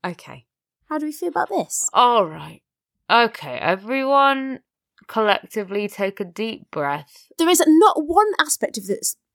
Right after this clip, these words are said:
Speaker 2: picture and design that doesn't make my blood boil. But e-, everything about it, they may as well have just written "fuck off Evie Killip" on it. That's how much it offends me.
Speaker 1: But it is, it's just that,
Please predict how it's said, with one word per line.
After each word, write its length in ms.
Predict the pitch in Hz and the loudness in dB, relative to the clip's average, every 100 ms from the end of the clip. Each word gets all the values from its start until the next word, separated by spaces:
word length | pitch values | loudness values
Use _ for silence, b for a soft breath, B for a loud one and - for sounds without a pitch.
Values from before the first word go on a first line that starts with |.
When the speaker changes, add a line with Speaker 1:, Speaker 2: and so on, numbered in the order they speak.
| _ _ _ _ | _ _ _ _
Speaker 2:
picture 340 | 247 - - 185 | -8 -6 -4 -4
and 160 | 165 | -2
design 480 | 175 170 170 147 151 | -4 -4 -4 -4 -8
that 120 | - 143 | -6 -4
doesn't 180 | 185 | -4
make 140 | 139 139 | -4 -6
my 100 | 156 | -8
blood 260 | - 160 - | -10 -14 -12
boil. 420 | 156 151 156 156 _ _ _ _ _ | -14 -12 -14 -16 _ _ _ _ _
But 200 | 285 - | 2 4
e-, 160 | 226 262 - 427 | 0 2 2 2
everything 480 | 359 302 - 175 190 | 0 -4 -2 -4 -4
about 420 | 196 175 180 - | 0 -2 -2 -6
it, 220 | 165 170 - _ _ _ _ _ _ _ _ | -2 -4 -6 _ _ _ _ _ _ _ _
they 140 | 302 320 | 4 6
may 180 | 403 403 | 6 4
as 120 | 381 | 0
well 300 | 285 262 269 | 0 4 4
have 100 | 220 | 4
just 240 | 226 208 | -2 -2
written 260 | 226 - 185 | 0 2 0
"fuck 360 | - - 196 202 | -2 -4 -4 -6
off 160 | - | -6
Evie 180 | 202 185 | -8 -10
Killip" 300 | - 196 190 | -10 -10 -8
on 140 | 175 170 | -10 -8
it. 80 | - | -6
That's 180 | - | -4
how 80 | 196 | -6
much 160 | 180 - | -10 -12
it 40 | - | -16
offends 360 | 160 165 170 | -14 -14 -16
me. 240 | - 151 - _ | -16 -18 -20 _
Speaker 1:
But 120 | 370 | 2
it 180 | 370 - | 4 4
is, 220 | 359 302 | 2 2
it's 260 | 302 240 - | -2 -2 -2
just 360 | 285 269 - | 0 0 0
that, 220 | 277 254 | 2 2